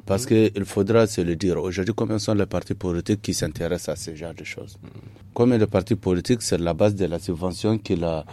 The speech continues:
Speaker 1: reçoivent de l'État,
Speaker 2: Mhm.
Speaker 1: organisent des formations à l'endroit de leurs militants et même de leurs cadres ? Il faut les compter. Vous n'en trouverez pas.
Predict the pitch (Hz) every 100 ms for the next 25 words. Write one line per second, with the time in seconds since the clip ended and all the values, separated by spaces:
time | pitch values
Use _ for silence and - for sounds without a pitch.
0 | - - - - 85 85 101 95 85 85
1 | 85 - 117 170 - - 98 - - 120
2 | 92 92 95 98 98 87 - 87 87 -
3 | 90 104 107 92 90 85 92 92 87 87
4 | 90 85 82 82 101 90 90 104 101 95
5 | 95 92 - 80 76 - - - - 90
6 | 87 - 92 90 92 87 95 80 - 90
7 | 85 85 82 - 87 90 87 87 92 -